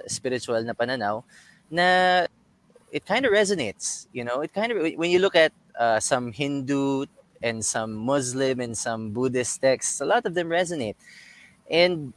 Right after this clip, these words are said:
when I got out of these boundaries as to kung ano dapat malaman, ano ang da-, ano ang tama, ano ang mali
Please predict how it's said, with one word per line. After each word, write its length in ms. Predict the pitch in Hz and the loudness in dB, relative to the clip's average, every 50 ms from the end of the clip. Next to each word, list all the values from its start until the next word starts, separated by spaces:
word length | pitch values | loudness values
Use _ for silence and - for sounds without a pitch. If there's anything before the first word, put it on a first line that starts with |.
| _ _ | _ _
when 240 | - 160 185 190 196 | 0 2 2 4 6
I 240 | 202 202 196 185 170 - _ _ _ _ _ _ _ _ _ - | 6 6 6 4 2 -2 _ _ _ _ _ _ _ _ _ -6
got 320 | 123 - 180 196 226 - - | 4 8 8 8 8 8 4
out 320 | - 156 180 185 185 - | 4 6 6 6 6 4
of 160 | 165 151 135 | 0 -2 0
these 640 | 135 135 147 135 - - - - - - - - - - - | 0 0 0 0 2 0 0 0 0 -2 -4 -6 -10 -12 -2
boundaries 1040 | 117 139 139 143 147 143 127 139 127 117 107 107 107 - - - - - - - | 4 4 6 6 4 2 0 -2 -2 -2 -4 -6 -6 -4 -4 -4 -4 -6 -8 -6
as 320 | - - 127 127 - - - | -4 -2 -2 -2 -2 -4 -6
to 80 | - | -6
kung 160 | 123 143 131 117 | -8 -6 -6 -4
ano 240 | 127 143 151 147 | -4 -2 0 0
dapat 320 | 143 127 123 123 - 127 123 | 4 4 4 4 4 2 -2
malaman, 540 | - 123 113 113 113 110 110 107 107 104 98 | 0 -2 0 0 0 0 0 -2 -4 -4 -6
ano 240 | 95 107 117 117 117 | -8 -8 -6 -6 -4
ang 80 | 117 | -2
da-, 160 | 107 101 90 73 | 0 0 0 0
ano 180 | 127 143 139 | 0 -2 -2
ang 60 | 139 | 0
tama, 320 | - 139 131 135 143 147 113 | 4 6 6 6 6 4 2
ano 160 | 123 127 120 | 2 0 -4
ang 80 | 120 123 | -4 -2
mali 320 | 117 117 113 107 98 90 | 0 0 0 0 -2 -4